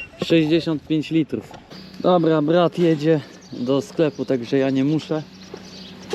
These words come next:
To ten, to tu z Łukaszem zaraz chyba, w sumie pojadę najpierw zobaczyć, jak tam siano, czy, czy się będzie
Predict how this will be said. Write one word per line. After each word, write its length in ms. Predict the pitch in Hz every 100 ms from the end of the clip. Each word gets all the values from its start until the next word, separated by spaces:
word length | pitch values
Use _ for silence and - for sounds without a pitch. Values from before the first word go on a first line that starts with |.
| - - - - - - - - - - - - -
To 300 | 127 120 120 117
ten, 240 | 113 104 98 - - - - - - - - - - - - - - -
to 80 | 120
tu 180 | - 131
z 100 | 120
Łukaszem 460 | 127 147 135 135
zaraz 360 | 120 127 127 -
chyba, 320 | - 135 135 - - - - - - - - - - -
w 60 | -
sumie 240 | 170 170
pojadę 360 | - 170 170 160
najpierw 340 | 165 147 147
zobaczyć, 500 | 139 156 143 139 -
jak 180 | 160 -
tam 160 | 160
siano, 440 | 135 - 165 151 151 - - - - - - - - - - - - - - - - -
czy, 440 | 139 135 135 135 123
czy 260 | - 147 131
się 160 | -
będzie 400 | 139 143 131 143